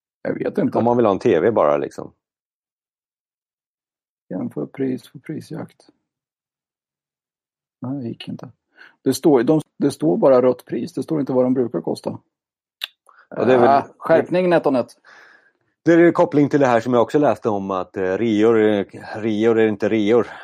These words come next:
Speaker 2: eh, riktigt, eh, alltid.
Speaker 1: Nej.
Speaker 2: Eh, utan det är någon form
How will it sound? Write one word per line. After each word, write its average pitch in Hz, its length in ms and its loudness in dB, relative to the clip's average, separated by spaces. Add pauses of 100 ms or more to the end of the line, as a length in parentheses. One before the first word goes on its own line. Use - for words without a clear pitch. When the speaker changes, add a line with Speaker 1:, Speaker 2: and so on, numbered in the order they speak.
(160)
Speaker 2:
eh, 90 280 -4
riktigt, 87 480 -12
eh, 90 220 -4
alltid. 80 400 -8 (480)
Speaker 1:
Nej. 139 340 -2 (500)
Speaker 2:
Eh, 82 420 -2
utan 85 280 -6
det 87 80 0
är 85 200 0
någon 85 180 -6
form 82 280 -6